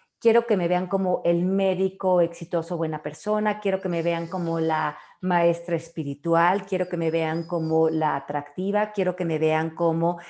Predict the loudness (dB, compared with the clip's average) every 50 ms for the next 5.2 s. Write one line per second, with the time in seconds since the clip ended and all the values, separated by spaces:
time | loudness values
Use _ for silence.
0 | -12 _ 2 4 4 4 4 2 2 0 0 2 2 0 0 0 -2 -6 -4 -2
1 | 0 0 2 2 2 4 4 4 4 2 0 -6 -16 -14 -8 -4 -4 -2 0 0
2 | 0 0 0 0 0 0 2 2 2 2 0 0 -2 -2 -2 -2 -2 -4 -4 -2
3 | 0 0 0 0 -2 -4 -6 -4 -2 -2 0 0 0 -2 -2 -4 -6 -12 -18 -20
4 | _ -4 0 2 2 2 0 -2 -6 -6 _ _ _ _ 2 4 6 6 6 4
5 | 2 -2 -4